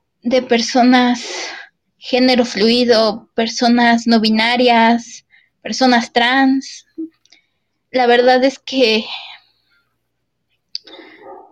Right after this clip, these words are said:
tenemos fuera de Barney en Dead End.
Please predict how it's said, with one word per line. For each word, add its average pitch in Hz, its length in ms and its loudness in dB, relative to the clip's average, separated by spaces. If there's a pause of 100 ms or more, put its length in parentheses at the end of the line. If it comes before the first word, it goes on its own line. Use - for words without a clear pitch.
(480)
tenemos 233 800 0 (100)
fuera 285 380 0
de 247 100 4
Barney 302 600 4
en 220 240 2
Dead 240 200 4
End. 302 320 2